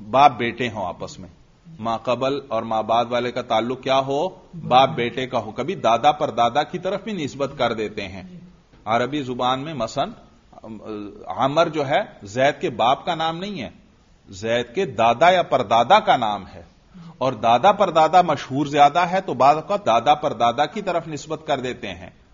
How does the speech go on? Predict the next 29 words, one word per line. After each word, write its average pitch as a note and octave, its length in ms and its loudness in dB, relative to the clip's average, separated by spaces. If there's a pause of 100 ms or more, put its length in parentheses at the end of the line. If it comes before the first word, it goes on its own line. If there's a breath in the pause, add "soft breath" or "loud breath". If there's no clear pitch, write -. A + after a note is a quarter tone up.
(300 loud breath)
अब A#2+ 120 -2
जैद C#3 480 0
इब्न C3+ 280 -4
आमरिन, A#2+ 880 -4 (600)
तवज्जो C3+ 320 -2
है? D#3+ 420 -4
लेकिन F3 360 -4
अगर F3 320 0
दादा C#3 440 4
परदादा G#3 540 2
हो F3+ 360 0
फिर, E3+ 180 -6 (320)
फिर E3 460 -4 (160)
तनवीन C3 380 -4
नहीं C3 200 -8
गिरेगी, F#2+ 460 -10 (1300)
फिर C#3 220 -2
तनवीन C#3 580 -4 (420)
नहीं D3+ 360 -6
गिरेगी। F#2+ 400 -10
बात G#2+ 240 0
समझ C#3 260 -8
में C3 120 -8
आ A#2+ 120 -2
गई? C3 120 -6
ये C3 120 -4
तनवीन C3+ 400 -6
कब D#3+ 240 -4
गिरेगी? F3 720 -4